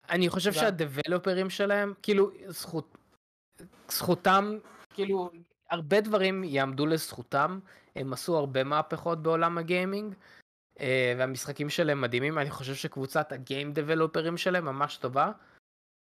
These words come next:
Speaker 1: איך לעזאזל בתעשי-, כי בתעשיית ג-, בחברת גיימינג, אתם מגיעים למצב שיש כל כך הרבה הטרדות מיניות? כאילו,
Speaker 2: זה
Speaker 1: דודס,
Speaker 2: מגעיל.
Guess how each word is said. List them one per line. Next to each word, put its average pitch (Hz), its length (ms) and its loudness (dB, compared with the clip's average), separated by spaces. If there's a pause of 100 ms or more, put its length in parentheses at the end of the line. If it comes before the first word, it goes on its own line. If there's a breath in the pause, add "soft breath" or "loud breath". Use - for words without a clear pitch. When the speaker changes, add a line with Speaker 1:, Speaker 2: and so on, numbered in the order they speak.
(280)
Speaker 1:
איך 220 420 2 (100)
לעזאזל 160 880 4 (260)
בתעשי-, 131 1400 2 (120)
כי - 180 -12
בתעשיית 135 1500 -2
ג-, 147 120 -2
בחברת 151 600 0
גיימינג, 117 600 -4 (680 soft breath)
אתם 156 260 0
מגיעים 156 380 0
למצב 170 380 0
שיש 165 320 -4
כל 151 240 -4
כך 165 220 -4
הרבה 151 220 0
הטרדות 143 440 -2
מיניות? 139 540 -2
כאילו, 147 340 0 (800 loud breath)
Speaker 2:
זה 151 60 -8
Speaker 1:
דודס, 151 500 0
Speaker 2:
מגעיל. 160 120 -8